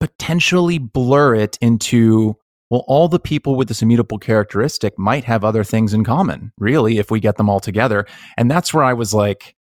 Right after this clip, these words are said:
"Oh, okay, whoa, hold on one second." And that's why some of the stuff around the Charles Blow conversation makes me a little uneasy, because like most academic or economic broad discussions,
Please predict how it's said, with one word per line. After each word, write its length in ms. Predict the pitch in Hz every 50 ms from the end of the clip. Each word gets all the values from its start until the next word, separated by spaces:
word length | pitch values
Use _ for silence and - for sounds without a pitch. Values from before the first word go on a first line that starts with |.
| _ _ -
"Oh, 100 | 147 151 -
okay, 200 | 143 - - - -
whoa, 520 | 120 104 101 - - 110 98 92 107 - - _ _
hold 220 | _ - 127 127 117
on 120 | 113 110
one 120 | 104 107
second." 260 | 104 - 90 85 78 _ _ _ _ _ _ -
And 120 | 165 143 143
that's 180 | 156 170 -
why 140 | - 170 156
some 280 | 147 - - 170 185 185
of 100 | 143 107
the 60 | 101 104
stuff 440 | - - - 98 95 98 98 - _ _ _ _ - 120
around 320 | 117 107 101 107 104 104 101
the 60 | 101
Charles 340 | - - - 104 104 104 92
Blow 260 | _ 104 104 101 98 98
conversation 880 | - - 104 104 98 98 98 - - 165 160 - - 120 113 110 120 _ _ _ _ _
makes 220 | - 113 117 - -
me 100 | 120 117
a 80 | 117
little 320 | 113 113 147 151 143 123 113
uneasy, 500 | 110 110 147 190 151 107 98 90 98 101 _ - _ _ _ _ _
because 420 | - 120 113 - 135 135 123 110 - _ _ -
like 340 | 131 123 123 123 120 - -
most 360 | 113 135 151 160 143 - - _
academic 600 | 117 123 120 - 120 98 113 113 113 110 107 - -
or 200 | 113 107 104 - -
economic 760 | 117 - - 110 104 101 104 104 104 101 104 _ - - _ _ _ _ _ _ _ _
broad 600 | - 120 117 117 120 117 117 117 110 110 101 107 - _ _ _ _ _
discussions, 880 | - 117 - - - 170 175 - - - 95 85 85 95 101 - -